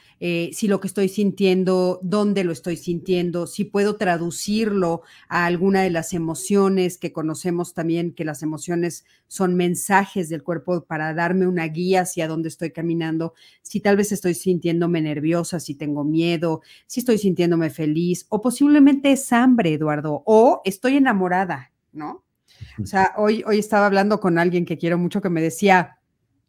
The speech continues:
"Es que no estoy pudiendo dormir", ¿no? Y yo le preguntaba, "¿Y no será el amor?" <laughs> ¿No? Me decía, "¿No, no tendré algo raro?" Y yo, pues,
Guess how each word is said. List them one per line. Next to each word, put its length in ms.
"Es 200
que 260
no 120
estoy 240
pudiendo 480
dormir", 480
¿no? 320
Y 120
yo 120
le 100
preguntaba, 460
"¿Y 60
no 120
será 240
el 100
amor?" 280
<laughs> 920
¿No? 240
Me 100
decía, 220
"¿No, 160
no 160
tendré 300
algo 220
raro?" 320
Y 80
yo, 400
pues, 440